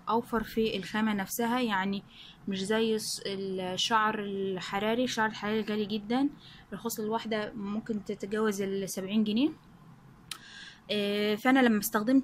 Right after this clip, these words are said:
ده، استخدمت النوع ده، بدأت إن أنا أ-، أظبط على حسب الشخصية بالظبط، وإزاي أخلي التسريحة بتاعة الشخصية. فده النوع،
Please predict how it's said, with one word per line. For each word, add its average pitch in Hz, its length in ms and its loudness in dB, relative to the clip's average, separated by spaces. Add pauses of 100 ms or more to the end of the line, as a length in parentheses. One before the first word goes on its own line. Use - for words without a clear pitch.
(120)
ده، 208 180 2 (480)
استخدمت 214 560 2
النوع 247 280 6
ده، 262 260 2 (420)
بدأت 240 500 2
إن 202 380 -4
أنا 240 140 4
أ-، 196 460 0
أظبط 233 460 0
على 196 360 2
حسب - 320 -2
الشخصية 220 560 0
بالظبط، 196 640 -2 (280)
وإزاي 185 1160 -2
أخلي 220 240 4
التسريحة 214 800 0
بتاعة 196 460 -4
الشخصية. 220 720 0 (480)
فده 220 420 2 (200)
النوع، 220 460 2